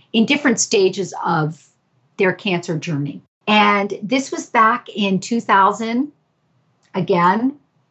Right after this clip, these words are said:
nineteen ninety-nine, two thousand. And I crossed myself off the restaurant schedule and I,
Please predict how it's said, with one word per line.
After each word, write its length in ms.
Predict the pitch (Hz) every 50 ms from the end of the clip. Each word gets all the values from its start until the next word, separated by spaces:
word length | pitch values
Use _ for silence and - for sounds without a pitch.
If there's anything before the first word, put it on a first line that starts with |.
| _ -
nineteen 360 | 208 220 220 208 - 247 214
ninety-nine, 720 | 208 202 202 202 214 196 190 185 180 185 196 208 226 240
two 160 | 240 - 220 185
thousand. 600 | - 214 208 196 196 220 - 302 294 302 349 - _ - - - - - - _ _ _ -
And 600 | 214 214 214 214 208 214 208 202 208 208 208 - _ _ _ _ _ _ _ _ _ -
I 320 | 196 196 185 185 190 196 190
crossed 300 | - - 190 185 185 -
myself 460 | - 185 185 185 - - 190 185 - -
off 180 | 185 180 185
the 100 | - 196
restaurant 500 | 180 175 175 175 - - 170 170 175 -
schedule 500 | 151 151 170 175 175 - 233 254 262 254
and 160 | 214 175 170
I, 340 | 170 165 165 165 165 170 -